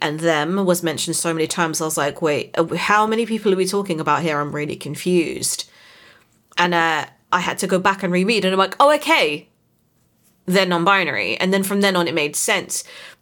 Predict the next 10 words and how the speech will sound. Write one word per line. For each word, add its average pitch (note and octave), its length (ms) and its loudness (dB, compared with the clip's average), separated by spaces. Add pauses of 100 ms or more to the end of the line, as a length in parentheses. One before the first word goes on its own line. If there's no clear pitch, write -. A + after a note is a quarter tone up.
But F#3+ 140 4
without G3 380 2
that F#3 180 2
one F#3 260 0
sentence F#3+ 640 -2
solidifying F#3+ 800 2
in F#3+ 100 2
your F3+ 120 2
brain, F3+ 580 0 (160)
that's - 760 0